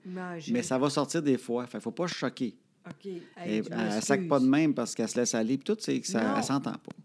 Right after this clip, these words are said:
Speaker 1: Crime, je, OK. Alors, faut juste que je fais encore plus lent, crime.
Speaker 2: Non, non, hey, jase pareil, là, c'est pas
Speaker 1: Ok.
Speaker 2: grave, les sacs,
Speaker 1: Au
Speaker 2: là.
Speaker 1: pire,
Speaker 2: Ah ouais,
Speaker 1: toi,
Speaker 2: ils savent, là.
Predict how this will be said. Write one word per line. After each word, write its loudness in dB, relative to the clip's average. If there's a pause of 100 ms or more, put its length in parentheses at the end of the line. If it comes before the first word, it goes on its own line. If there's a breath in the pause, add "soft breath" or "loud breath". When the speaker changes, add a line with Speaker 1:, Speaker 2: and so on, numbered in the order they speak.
(160)
Speaker 1:
Crime, -10
je, -6 (160)
OK. -12 (720)
Alors, -12 (140)
faut -4
juste -6
que -4
je -8
fais -6
encore -8
plus -4
lent, -4 (140)
crime. -10
Speaker 2:
Non, 0
non, -2
hey, -4
jase 0
pareil, -2
là, -4
c'est -10
pas 0
Speaker 1:
Ok. 0
Speaker 2:
grave, -4
les -4
sacs, -10
Speaker 1:
Au -6
Speaker 2:
là. -8
Speaker 1:
pire, -2
Speaker 2:
Ah 2
ouais, -2
Speaker 1:
toi, 2
Speaker 2:
ils 2
savent, 0
là. -8